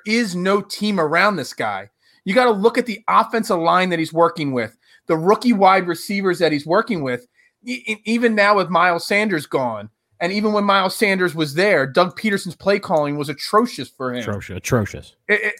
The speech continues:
Speaker 1: it, completely atrocious. He was, what was it, twenty-fifth or twenty-ninth in plays called for him, Miles Sanders, in the second half of ball games before he went down.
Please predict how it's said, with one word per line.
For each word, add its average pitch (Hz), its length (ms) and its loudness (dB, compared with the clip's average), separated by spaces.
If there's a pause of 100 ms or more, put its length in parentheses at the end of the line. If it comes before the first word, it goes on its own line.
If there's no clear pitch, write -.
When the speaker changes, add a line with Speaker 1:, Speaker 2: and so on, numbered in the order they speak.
(140)
Speaker 1:
it, 202 80 -20
completely 254 500 0
atrocious. 175 500 -2
He 233 120 -2
was, 208 140 -4
what 208 180 -2
was 170 160 -4
it, 160 140 -2 (360)
twenty-fifth 233 640 2
or 165 80 0
twenty-ninth 202 800 -2 (320)
in 170 140 -4
plays 214 760 -2 (140)
called 196 300 4
for 220 100 0
him, 220 140 0
Miles 214 280 4
Sanders, 220 340 -4
in 165 80 -10
the 160 60 -10
second 202 280 -2
half 180 140 -6
of 170 80 -12
ball 170 200 6
games 127 360 -4 (220)
before 170 300 2
he 175 120 -2
went 156 240 2
down. 120 460 0